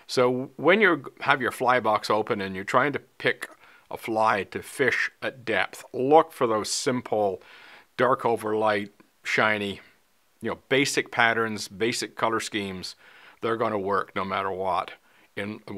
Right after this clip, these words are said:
because at depth, a lot of our fancy colors just disappear or become muddy, or, you know, they, they lost, lose their punch. And, uh, the fish don't really see them that well. Plus, the <laughs> other thing which is interesting, uh, the,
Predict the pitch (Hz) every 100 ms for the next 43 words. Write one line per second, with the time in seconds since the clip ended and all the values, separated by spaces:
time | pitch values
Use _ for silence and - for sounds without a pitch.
0 | 98 - 104 101 95 101 135 120 139 127
1 | - - - - - 95 - 110 123 127
2 | 113 110 117 113 110 104 101 101 95 -
3 | 92 87 87 - _ 95 98 92 98 -
4 | 95 80 98 92 92 95 87 101 - 98
5 | 95 101 98 101 98 95 90 87 - _
6 | - - - - 98 104 104 104 - 123
7 | 113 110 - - - 131 131 117 98 -
8 | 95 - - - _ _ _ - - -
9 | - 104 104 104 104 104 104 104 113 110
10 | 139 - 113 113 110 - 120 98 95 90
11 | 95 80 - - - - 180 - 131 143
12 | 117 - 110 101 - 107 117 123 110 117
13 | - 95 - - - - - 87 - 107
14 | 110 113 110